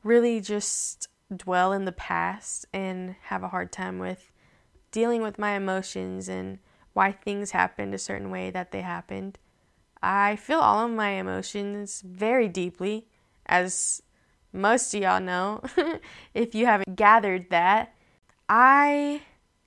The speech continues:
have just really realized that I am where I was always worried about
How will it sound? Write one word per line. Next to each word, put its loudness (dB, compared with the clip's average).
have 4
just -4
really 2
realized 2
that 4
I 0
am 4
where 4
I 2
was 2
always 4
worried 4
about 2